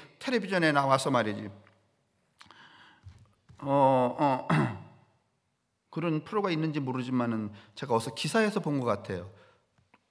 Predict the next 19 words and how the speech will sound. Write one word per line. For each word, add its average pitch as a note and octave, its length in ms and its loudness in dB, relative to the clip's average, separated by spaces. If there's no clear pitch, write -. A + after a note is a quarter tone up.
두 F#3+ 180 0
부부가 E3+ 540 6
저기 D3 360 4
이 C#3+ 380 -4
어떤 D3 280 -4
프로그램에 F#3 460 2
나와서 B2+ 560 2
아주 E4+ 160 0
적나라한 G3+ 600 8
이야기까지, B2+ 760 6
저 D3+ 120 2
자식이 C#3+ 420 4
이런 D3 180 0
것도 C#3 220 -2
못한다는 B2 720 2
얘기까지 A2+ 560 4
하는 D#3 440 2
프로그램이 D#3 420 2
있다며. G2 420 2